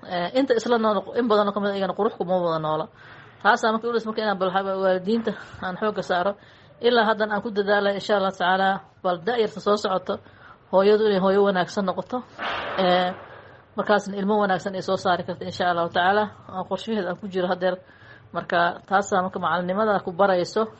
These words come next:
iyo ku dhex jirka ardayda iyo jiilasha, generationka soo koraayo, situationka guryaheena ka jiro, inuusan qurxanayn, wixii kala tegay, iyo wixii, maxay ahayto, hadda nolol xun ku wada nool,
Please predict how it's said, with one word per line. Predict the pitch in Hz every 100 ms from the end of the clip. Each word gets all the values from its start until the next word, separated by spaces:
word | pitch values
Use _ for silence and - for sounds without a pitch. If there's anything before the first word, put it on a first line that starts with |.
| -
iyo | 196
ku | 196
dhex | 196 180
jirka | 220 - 190
ardayda | 180 202 208
iyo | 202 185
jiilasha, | 196 202 202 - 180
generationka | 175 185 208 208
soo | - 185
koraayo, | 214 180 180 214 - - - - - -
situationka | - - 190 214 214 190
guryaheena | 175 180 208 190 170
ka | 165
jiro, | 170 160 156 - -
inuusan | 208 185 175 170
qurxanayn, | 165 - 175 202 208 - - - - _ -
wixii | 190 190
kala | 190 170
tegay, | 190 202 233 - - - - _ - - -
iyo | 185
wixii, | 202 208 185
maxay | 180 185
ahayto, | 170 185 185
hadda | 190 202 190
nolol | 180 208 202
xun | 196
ku | 226
wada | 208 185
nool, | 196 214